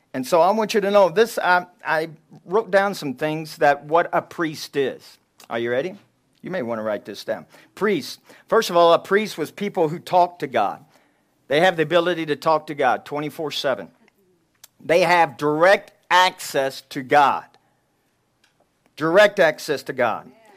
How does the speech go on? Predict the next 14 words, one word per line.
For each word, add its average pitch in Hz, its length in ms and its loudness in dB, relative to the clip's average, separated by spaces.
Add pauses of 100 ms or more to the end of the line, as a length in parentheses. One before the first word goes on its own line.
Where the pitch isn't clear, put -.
(160)
They 165 140 2
have 196 120 4
the 190 80 4
ability 202 440 4
to 170 80 2
pray 214 280 2
for 190 220 0
others 208 420 6
and 170 120 -4
the 165 40 -2
ability 196 480 2
to - 280 -12
bless 180 680 2
others. 170 540 2